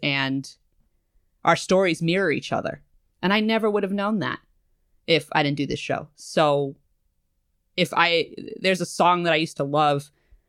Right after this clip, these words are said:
uh, called The Deafest Ones by this artist, Kenna. And he said that if I'm only heard by one, then my purpose in this life is done. And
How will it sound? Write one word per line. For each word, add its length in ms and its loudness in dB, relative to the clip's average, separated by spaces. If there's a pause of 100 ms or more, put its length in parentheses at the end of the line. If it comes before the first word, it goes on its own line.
(160)
uh, 220 4
called 260 2
The 60 -6
Deafest 460 0
Ones 380 -4
by 220 -2
this 160 -8
artist, 280 -2
Kenna. 380 0
And 80 -2
he 80 0
said 360 -2
that 240 0
if 100 0
I'm 160 2
only 300 0
heard 280 0
by 140 4
one, 300 0
then 100 0
my 100 -2
purpose 400 -4
in 80 0
this 180 -4
life 240 0
is 120 -6
done. 340 -4 (680)
And 520 -2